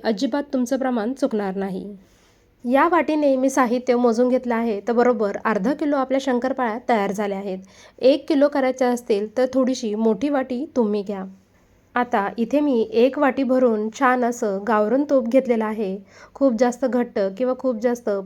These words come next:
पातळ इथं मी घेतलेले नाही आहे, साधारण नॉर्मल टेम्परेचरचं तूप घेतलेलं आहे. आता आपण हे एक वाटी तूप एका पातेल्यामध्ये काढलेलं आहे. त्याच वाटीने इथे मी साखर घेतली आहे. साखर मात्र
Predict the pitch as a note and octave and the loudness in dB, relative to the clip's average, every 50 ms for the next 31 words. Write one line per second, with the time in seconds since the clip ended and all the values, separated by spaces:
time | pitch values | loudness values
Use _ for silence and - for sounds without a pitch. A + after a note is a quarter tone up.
0 | F#3+ - A3+ G#3+ G#3 G3+ - C#4 C#4+ C#4 C#4 C#4 - B3+ A#3+ B3+ B3+ A3+ A3+ A#3+ | -2 -2 0 0 -2 -2 0 0 2 2 0 0 0 -2 0 0 2 0 0 2
1 | B3+ C4+ B3+ - G#3+ G#3+ G#3 G3+ G3+ G3+ G3 F#3+ F#3+ F#3+ F#3+ F#3 F#3+ F#3+ - _ | 2 2 0 0 0 -2 -2 -2 -2 -4 -4 -4 -4 -4 -6 -6 -8 -12 -16 _
2 | _ _ _ - - - _ - - C4+ A3+ G#3+ G3 A#3+ B3+ B3+ A#3+ G#3 G3+ G#3 | _ _ _ -20 -20 -20 _ -6 -2 0 0 0 0 0 0 0 0 0 0 0
3 | G#3+ G#3+ G#3+ G#3 G#3 B3 D4 D#4 - D4 C#4 B3+ D4 C#4+ C#4 C#4+ C4+ B3+ C4 - | 0 2 0 2 0 0 0 0 2 2 2 4 2 2 2 2 0 -2 -2 -2
4 | B3 G#3 A#3 - - - A#3 G#3+ F#3 F#3+ G#3 G3+ G3 F#3+ F#3+ F#3+ F#3+ F#3+ G3 G3+ | -2 -2 -2 -4 -2 0 0 0 0 -2 -4 -4 -4 -4 -4 -4 -4 -4 -6 -6
5 | F#3+ F#3+ G3 F#3+ - _ _ _ _ _ _ _ _ - F3+ A3+ - - C#4 C#4+ | -8 -10 -10 -14 -18 _ _ _ _ _ _ _ _ -4 -4 -2 0 0 0 0
6 | C#4+ C#4+ A#3+ A3 A3 A3+ A#3+ A#3 A#3 B3+ B3 G#3 G3+ - - G#3+ A3+ C4+ C4 C#4 | 0 0 0 0 0 0 -2 -4 -2 0 0 0 0 0 0 2 2 2 2 0
7 | C4+ B3+ B3 B3+ B3 B3 - C4 A3 G#3+ G#3+ - - - A3+ A3 A3 G3+ A3 - | 0 0 0 -2 -4 -2 -2 -2 -2 -2 -4 -8 -8 -8 -6 -4 -6 -6 -6 -2
8 | - A#3 G3+ G3+ A#3+ A#3 B3 B3 A#3+ B3 B3 A3+ G#3+ G#3 A#3+ A#3 - A#3 G#3 G3 | -2 -2 0 0 -2 -2 0 -2 -2 -2 -2 -2 -2 -4 -4 -4 -4 -4 -4 -4
9 | G3+ G3 G3 F#3+ G3 F#3+ F#3+ F#3+ F#3+ F#3 F#3+ - - - _ _ _ _ _ _ | -4 -4 -4 -4 -6 -6 -6 -6 -8 -8 -10 -14 -18 -20 _ _ _ _ _ _
10 | _ _ - - - - _ - D4 C#4 D4+ D#4+ - E4+ D#4+ D4+ D4+ D4+ D4+ D4 | _ _ -20 -20 -20 -20 _ 0 2 2 2 2 0 0 0 2 2 0 0 2
11 | C#4 B3+ A#3+ - - C4 C4 D4 C#4+ C4 B3 A3+ B3+ C4 - B3 G#3 G#3 - A3+ | 2 2 2 0 -2 -2 0 0 0 0 0 -2 -2 -2 -2 -2 -2 -2 -2 -2
12 | G#3+ F#3+ A3 G#3+ G3 G3+ G#3 G3 F#3+ G3 G3 - A3 - - C4 A3+ A3+ - C#4+ | 0 0 -2 -2 -2 -6 -8 -6 -6 -8 -8 -8 -10 -4 -2 -2 -2 0 -2 -4
13 | D4+ D#4 D#4 D4 C#4 D4 C#4 B3 A3+ | -4 -2 -2 -2 0 0 0 0 0